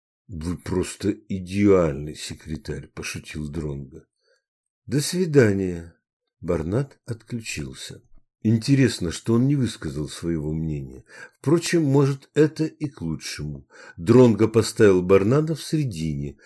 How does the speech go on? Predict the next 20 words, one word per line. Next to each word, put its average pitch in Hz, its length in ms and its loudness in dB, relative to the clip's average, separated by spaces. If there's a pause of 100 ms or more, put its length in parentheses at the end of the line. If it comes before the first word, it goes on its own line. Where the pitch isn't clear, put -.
(140)
сразу 139 520 2
под 120 260 -8
Кристин 101 500 -4
Линдегрен. 73 680 -6 (460)
Днём 156 300 6
он 123 100 4
заказал 87 500 0
себе 87 340 0
обед 113 380 0
в 98 140 -8
номер. 80 540 -4
Не 104 120 0
успел 175 380 2
он 120 160 2
пообедать, 104 600 4
когда 131 280 4
ему 160 200 6
позвонили 123 640 2
из - 260 -10
холла 170 560 0